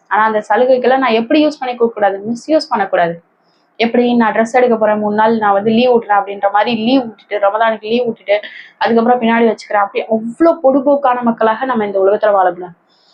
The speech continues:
இவ்வளோ ரொம்ப பிளஸ்டான நம்ம ஒரு நோன்பாளியோட பிரார்த்தனை நி-, நிராகரிக்கப்படாதுன்னு ரசூலுல்லாஹ் சொல்றாங்க. இதை விட ஒரு பெரிய கிஃப்ட் நமக்கு வேணுமா? நமக்கு எல்லா துவாவும் அங்கே இருக்கப்படணும். நமக்கு இது வேணும், அது வேணும், செல்வம் வேணும், பிள்ளைங்க வேணும்,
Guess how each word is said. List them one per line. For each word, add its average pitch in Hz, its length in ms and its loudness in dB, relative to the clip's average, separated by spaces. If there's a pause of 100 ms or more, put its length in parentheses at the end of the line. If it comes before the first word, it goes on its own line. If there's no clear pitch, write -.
(180)
இவ்வளோ 226 360 2
ரொம்ப 262 420 2
பிளஸ்டான 233 720 0
நம்ம 208 260 0 (440)
ஒரு 220 160 4
நோன்பாளியோட 247 800 2
பிரார்த்தனை 240 640 0 (340)
நி-, 202 320 0
நிராகரிக்கப்படாதுன்னு 254 1040 0
ரசூலுல்லாஹ் 220 340 0
சொல்றாங்க. 190 260 -12 (680)
இதை 233 280 4
விட 269 160 0 (100)
ஒரு 233 140 2
பெரிய 247 280 2
கிஃப்ட் 247 260 0
நமக்கு 226 240 0
வேணுமா? 220 320 2 (520)
நமக்கு 220 280 0
எல்லா 240 360 4 (120)
துவாவும் 254 400 2
அங்கே 233 200 2
இருக்கப்படணும். 202 640 -2 (340)
நமக்கு 214 260 0
இது 220 180 0
வேணும், 254 260 2
அது 240 200 2
வேணும், 262 280 2
செல்வம் 262 320 0
வேணும், 262 320 2
பிள்ளைங்க 277 380 2
வேணும், 269 280 2